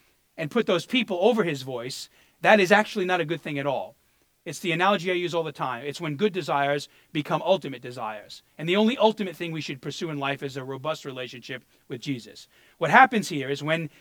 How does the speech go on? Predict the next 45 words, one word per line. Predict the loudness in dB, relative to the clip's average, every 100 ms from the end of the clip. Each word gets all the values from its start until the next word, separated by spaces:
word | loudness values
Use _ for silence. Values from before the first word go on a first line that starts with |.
| _
when | -4 -2
we | 0
get | 0
these | -2 -8
fear | -2 -2
paradigms | 4 4 4 0 -6
confused, | -10 -10 -10 -10 -12 -14 _ -6
we | -2
make | 0 0
the | 2
glory | 4 4
swap. | 0 -8 -8 -10 _ _ _ _ _ _ _ _ -2
And | 0 2
you | 2
will | 4 6
likely, | 10 8 8 -4 -4 -6
especially | -8 -4 -2 -2 -2
if | 0
you're | 0
a | 0
people | -2 -4 -6
pleaser, | -8 -8 -10 -12 -18 _ -2
you'll | 0
start | 2 0 2
giving | 4 4 4 2 -2 _
the, | -4 -4 -4 -8
the | -6 -2
varied | 4 6 6 4
expectations | 2 0 -6 -2 -2 -2 -4
and | -4
opinions | -6 -4 -2 -2 -2
of | -4
your | -4
peers | -6 2 4 4 0 -16 _ -8
a | -6
greater | 4 4 4
voice | 2 0 0
in |
your | -4 0
life | 0 0
than | -2 -4
you | -4 -4
are | -2 -2
your | -2 -4
good, | 0 2 2 0